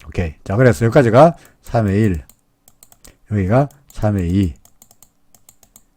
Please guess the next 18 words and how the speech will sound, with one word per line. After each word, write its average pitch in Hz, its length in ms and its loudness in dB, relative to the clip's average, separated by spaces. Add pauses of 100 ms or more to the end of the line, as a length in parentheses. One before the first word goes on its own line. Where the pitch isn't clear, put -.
(220)
예, 85 220 -10
여기-, 98 300 -10
여기까지가, 95 640 -4 (260)
그 - 120 -12
다음에 95 160 -4
여기가 120 320 0 (200)
삼의 92 380 -8
삼. 104 240 -4
와, - 380 -18 (1300)
완전히 95 380 -12
머리 101 340 -8 (120)
빠개지는 120 460 -2
겁니다. 90 360 -10
여기, 101 200 -10
여기가 110 260 -4
사, 90 440 -2 (180)
<laughs> - 240 -20
그리고 - 320 4